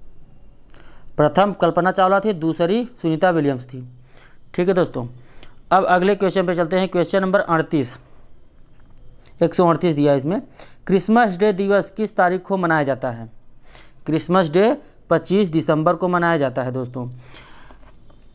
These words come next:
क्रिसमस डे पच्चीस दिसंबर को ईसा मसीह के जन्मदिन के रूप में मनाते हैं।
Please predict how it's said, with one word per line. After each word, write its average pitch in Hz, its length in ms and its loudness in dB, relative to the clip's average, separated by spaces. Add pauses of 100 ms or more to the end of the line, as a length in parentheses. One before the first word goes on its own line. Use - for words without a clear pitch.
(180)
क्रिसमस 175 400 4
डे 202 140 4
पच्चीस 190 340 0
दिसंबर 180 360 0
को 190 140 -2
ईसा 165 280 2
मसीह 185 360 0
के 190 180 0
जन्मदिन 175 560 0
के 185 160 0
रूप 170 200 0
में 180 60 -2
मनाते 160 360 0
हैं। 185 280 -2